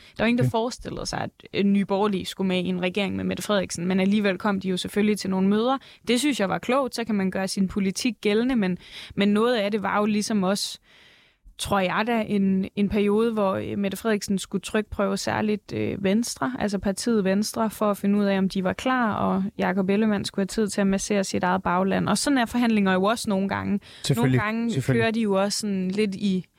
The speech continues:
Speaker 2: Mm.
Speaker 1: tomgang, for at der er nogle ting, der skal ske bag linjerne.
Speaker 2: Mm. Men det er fordi, som almen dansker udenfor
Speaker 1: Mhm.
Speaker 2: alt det her spil, og hvis man ikke er sådan politisk kyndig og deltager aktivt i den politiske debat, så kan man jo godt sidde og tænke, "Jamen, det her, det er jo regeringsforhandlinger." Nu,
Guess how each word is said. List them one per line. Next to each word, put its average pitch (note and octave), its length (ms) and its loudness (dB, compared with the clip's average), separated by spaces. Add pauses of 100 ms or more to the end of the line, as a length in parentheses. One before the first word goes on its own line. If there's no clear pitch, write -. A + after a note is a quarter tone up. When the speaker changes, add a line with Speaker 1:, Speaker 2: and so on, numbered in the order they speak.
(320)
Speaker 2:
Mm. C3 120 4
Speaker 1:
tomgang, G#3+ 520 0
for A3+ 160 0
at F#3+ 140 -2
der F#3 60 -4
er F#3 40 -2
nogle F#3+ 320 0
ting, G#3+ 240 -2
der F#3 60 -2
skal - 160 -8
ske G#3 200 -4
bag F#3+ 220 0
linjerne. F#3 480 0
Speaker 2:
Mm. B2+ 160 2 (300)
Men D#3 160 2
det D#3+ 100 2
er F3 40 2
fordi, G3+ 300 0
som F3 320 2
almen F#3+ 300 4
dansker C#3+ 400 2 (100)
udenfor E3+ 540 2
Speaker 1:
Mhm. A#3+ 120 0
Speaker 2:
alt D3 180 2
det C#3 80 4
her C3+ 120 4
spil, B2+ 320 0
og B2+ 160 0
hvis B2 220 0
man D#3 100 4
ikke D#3 120 2
er D3 40 0
sådan D3 140 2
politisk C#3 360 0
kyndig C3+ 500 0
og A#2+ 220 0
deltager C3+ 480 0
aktivt C3+ 280 0
i - 20 2
den A#2+ 120 -2
politiske B2+ 260 -2
debat, A#2+ 200 0 (500)
så - 180 -2
kan E3+ 140 2
man D#3+ 120 4
jo C#3+ 100 2
godt D3 180 0
sidde D#3 220 2
og D3 60 0
tænke, C#3 300 0
"Jamen, B2 120 -2
det D3+ 100 2
her, F3+ 60 4
det D#3+ 100 -2
er - 20 0
jo D#3+ 40 0
regeringsforhandlinger." A#2+ 1000 -4
Nu, B2 120 2